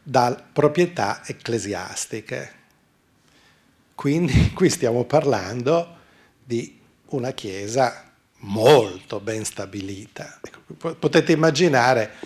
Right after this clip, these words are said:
che fortuna poteva avere una proposta, appunto, di spogliamento, di spogliarsi in quell'epoca lì. Valdesio ha una sorte un po' peggiore, eh, viene, non, non gli viene concesso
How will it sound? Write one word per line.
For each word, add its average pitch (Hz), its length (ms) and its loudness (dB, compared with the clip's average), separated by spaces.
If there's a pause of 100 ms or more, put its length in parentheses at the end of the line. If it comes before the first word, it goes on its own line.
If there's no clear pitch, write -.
(320)
che 147 140 2
fortuna 151 600 4
poteva 139 360 4
avere 123 260 4
una 123 160 0
proposta, 120 680 -2
appunto, - 380 -14 (220)
di 135 120 -4
spogliamento, 123 1080 4
di 117 100 -4
spogliarsi 113 1080 -2
in 131 160 -8
quell'epoca - 640 -4
lì. 143 180 -14 (920)
Valdesio 202 720 6
ha 156 160 6
una 147 160 4
sorte 147 420 4
un 117 160 -2 (300)
po' 139 160 4
peggiore, 156 920 6 (640)
eh, 127 240 -2
viene, 110 1000 -2 (760)
non, 110 260 -8
non 110 160 -6
gli 113 160 -4
viene 113 280 -2
concesso 120 960 2